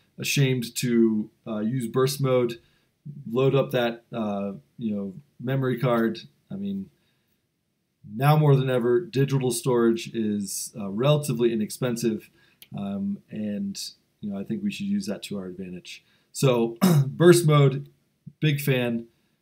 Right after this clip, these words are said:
Uh, same thing if you're doing, like, a quick shot of a fish. If you're bringing, you know, having your, the person holding it bring it up, uh, you, you want the water droplets dropping off. You know, you use burst mode, you're not gonna be able to predict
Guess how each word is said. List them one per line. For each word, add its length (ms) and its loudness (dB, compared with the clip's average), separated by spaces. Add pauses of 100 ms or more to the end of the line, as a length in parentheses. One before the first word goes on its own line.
Uh, 300 0
same 240 4
thing 160 4
if 100 4
you're 100 4
doing, 360 0
like, 180 -4
a 60 -2
quick 240 -2
shot 240 0
of 80 -4
a 60 -6
fish. 400 -2
If 240 -20
you're 100 2
bringing, 480 4
you 140 -2
know, 60 0
having 300 0
your, 380 0 (120)
the 120 -6
person 320 0
holding 360 2
it 200 -4
bring 200 -2
it 100 0
up, 280 -4 (320)
uh, 300 0
you, 140 -2
you 160 2
want 240 -2
the 80 0
water 260 0
droplets 400 -4
dropping 380 -2
off. 320 -2 (300)
You 100 -4
know, 60 2
you 180 6
use 140 8
burst 300 0
mode, 240 0 (200)
you're 120 -6
not 120 0
gonna 120 0
be 40 -2
able 200 2
to 60 -6
predict 560 -4